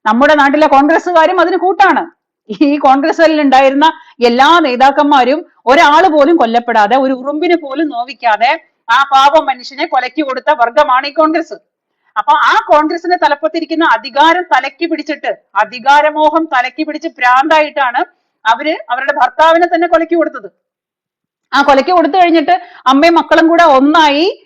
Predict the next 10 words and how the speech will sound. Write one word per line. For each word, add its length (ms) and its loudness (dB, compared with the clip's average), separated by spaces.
ആ 100 2
കൊലബ-, 460 2
കൊല-, 420 2
എന്താ 160 2
പറയാ, 140 2
കൊല 240 2
ചെയ്ത 240 -2
കൊലയാളികളെ 680 4
വരെ 160 2
സംരക്ഷിച്ച് 640 -2